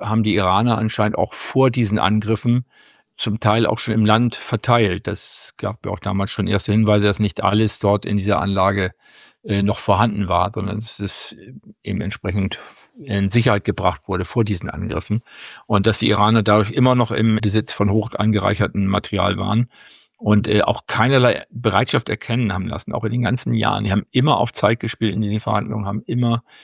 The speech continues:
verzögert, gelogen, betrogen.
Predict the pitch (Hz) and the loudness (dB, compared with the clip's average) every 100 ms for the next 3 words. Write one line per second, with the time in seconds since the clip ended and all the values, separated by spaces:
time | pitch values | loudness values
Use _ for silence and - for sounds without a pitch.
0 | - - 110 - 127 123 120 117 110 - | -20 -6 -4 0 2 4 4 4 2 0
1 | 123 117 113 117 117 110 107 - 110 113 | 2 2 0 0 0 -2 -4 -4 0 0
2 | 113 113 | 2 0